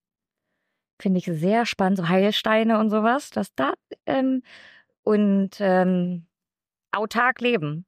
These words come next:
Stichwort Gemüsegarten. Das ist ganz weit vorne, wenn ich dann Zivilleben hab. Gemüsegarten, Kräutergarten, so ein bisschen alternativ, äh, Medizin zum Beispiel. Da beschäftige ich mich viel grad mit.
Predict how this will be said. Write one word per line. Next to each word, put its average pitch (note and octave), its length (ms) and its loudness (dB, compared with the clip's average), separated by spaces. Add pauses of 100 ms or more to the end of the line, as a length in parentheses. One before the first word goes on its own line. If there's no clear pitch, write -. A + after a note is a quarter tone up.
(460)
Stichwort F3+ 460 -2
Gemüsegarten. E3+ 720 0
Das F3+ 200 -6
ist F3+ 120 -6
ganz G#3 240 0
weit G#3+ 180 2
vorne, G#3+ 380 2
wenn G#3 140 0
ich G#3 100 -6
dann G3+ 180 0
Zivilleben G3 560 -2
hab. G3 160 -4
Gemüsegarten, F#3+ 680 0
Kräutergarten, F3+ 920 0 (500)
so - 160 -4
ein F3+ 80 0
bisschen F3+ 340 -2
alternativ, F3+ 1120 0
äh, F3 480 4
Medizin F#3+ 640 0
zum F#3 200 0
Beispiel. F3 800 2 (1000)
Da A#3+ 100 2
beschäftige E3+ 420 -6
ich D#3+ 40 -8
mich D#3+ 120 -18
viel E3+ 220 -6
grad - 240 -10
mit. E3+ 200 -6